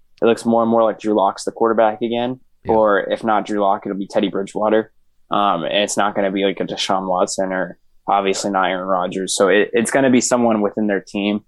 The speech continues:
Speaker 2: Yeah.
Speaker 1: And there's a ceiling with that offense. If Teddy Bridgewater is a quarterback, you know, they're not gonna have an explosive offense. And with all those
Speaker 2: Mm-hmm.
Speaker 1: mouths to feed, it's,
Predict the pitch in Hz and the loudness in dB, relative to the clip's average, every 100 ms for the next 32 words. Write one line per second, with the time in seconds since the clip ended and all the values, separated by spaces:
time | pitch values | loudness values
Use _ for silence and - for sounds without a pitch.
0 | - 92 76 - - 110 110 107 101 95 | -14 -16 -16 -14 -2 0 2 4 2 2
1 | 113 127 120 101 - - - 147 143 110 | 4 4 4 0 -6 -10 2 4 4 4
2 | 98 95 101 110 - 87 78 - 110 - | 2 2 2 2 2 -4 -8 -4 -2 2
3 | 139 147 143 135 127 113 107 - 113 123 | 4 4 4 4 4 2 0 0 2 4
4 | 127 - _ _ _ _ _ - 110 107 | 2 0 _ _ _ _ _ -4 0 2
5 | 92 - - 110 117 127 123 127 113 110 | 2 -2 -4 0 2 2 0 -2 -2 0
6 | 110 101 95 104 - 110 104 92 101 98 | 0 0 -6 -12 -6 -4 -4 -2 0 0
7 | 95 92 98 101 104 107 101 101 101 104 | -4 -10 -8 -2 2 2 2 0 -2 -2
8 | 113 - 120 123 - - - | -4 0 2 4 2 -2 -10